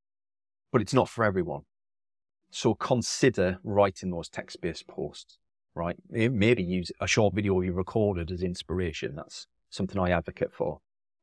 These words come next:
Images are great and sometimes get a different result. It very much depends on what makes you comfortable and what entices your audience. But if you only ever do one thing, if you only ever write text-based posts, you only ever repost your company content,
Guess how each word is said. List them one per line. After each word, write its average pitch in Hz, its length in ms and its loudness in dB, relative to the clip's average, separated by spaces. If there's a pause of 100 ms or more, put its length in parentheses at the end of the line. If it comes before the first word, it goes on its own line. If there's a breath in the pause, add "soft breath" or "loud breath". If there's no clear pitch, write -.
(260)
Images 110 560 4
are 90 180 2 (220)
great 101 440 2 (160)
and 95 120 -8
sometimes - 400 -6
get - 140 -2
a - 40 -12
different 90 420 -10
result. 107 340 -4 (300)
It 135 160 -10
very 135 280 8
much 151 200 0
depends 110 400 -6
on 98 100 -4
what 95 220 -4
makes 95 260 -8
you 185 160 -2
comfortable 117 640 -4 (320)
and 98 120 -2
what 104 160 4 (500)
entices 107 640 2
your 101 160 0
audience. 82 600 -4 (840)
But 117 100 2
if 107 100 -2
you 120 160 4
only 147 200 4
ever 143 120 0
do 131 200 0
one 127 340 4
thing, 113 460 -2 (160)
if - 100 -14
you 120 160 0
only 143 120 2
ever 120 100 -2
write 110 180 -2
text-based - 520 -8
posts, 104 360 -6
you 104 180 0
only 123 160 0
ever 104 160 2
repost 104 600 0
your 104 80 -2
company 98 340 -4
content, 92 680 -4